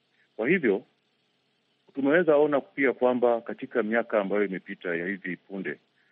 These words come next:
eh, nchi nyingi za Kiafrika zim-, eh, zimeweza kuja na zile sera ambazo zinge-, zi-, zinaweza ku-, eh, kuwezesha hizo nchi ziweze kuweka fedha kando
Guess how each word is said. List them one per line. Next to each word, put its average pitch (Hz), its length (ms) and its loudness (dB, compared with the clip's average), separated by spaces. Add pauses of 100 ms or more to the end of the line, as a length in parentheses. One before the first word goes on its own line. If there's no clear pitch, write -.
(420)
eh, 90 220 0
nchi 120 260 -4
nyingi 143 260 0
za 120 140 0
Kiafrika 110 760 -2 (760)
zim-, 110 220 -2 (140)
eh, 104 180 -2
zimeweza 127 440 0
kuja 127 540 -4
na 110 100 -2
zile 107 600 0 (300)
sera 127 340 2
ambazo 110 460 0
zinge-, 92 380 -6 (120)
zi-, 92 420 -12
zinaweza 107 460 -2
ku-, 90 400 -10 (640)
eh, 87 240 0 (140)
kuwezesha 104 560 -2
hizo 110 260 -4
nchi 101 360 -8
ziweze 98 520 -2 (400)
kuweka 104 320 -2
fedha 98 360 0
kando 107 480 0